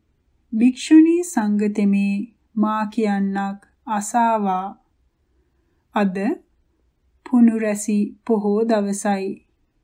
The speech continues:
ඉදින් සංඝයාගේ පොහොය කිරීමට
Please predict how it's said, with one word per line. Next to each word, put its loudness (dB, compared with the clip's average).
ඉදින් 2
සංඝයාගේ -2
පොහොය -2
කිරීමට -4